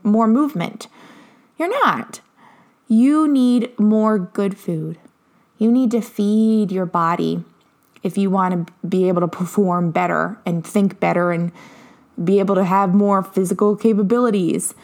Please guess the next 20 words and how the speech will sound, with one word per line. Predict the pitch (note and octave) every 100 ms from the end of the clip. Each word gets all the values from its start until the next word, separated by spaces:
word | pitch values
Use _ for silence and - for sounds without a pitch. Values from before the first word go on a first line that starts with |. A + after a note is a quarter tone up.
| - - _
and | F#3 G#3
more | A3
energy. | B3+ C4+ D4+ G#3+ E3+ - D#3 _ _ _ _ _ _ _ _ _ _
'Cause | - A3+
at | A#3
the | B3+
e-, | B3+ A3+ G3
end | G#3+ A3+
of | A3
the | A3+
day, | G3 G3 G#3+
even | - G#3+ A#3
if | A#3+
you | A3+ F#3+
do | E3+ F#3 F#3+
wanna | G3+ G3 F#3
lose | F3+ F3+
weight | F3 E3+ F3+
right | G3+ G#3
now, | A3+ A#3+ C#4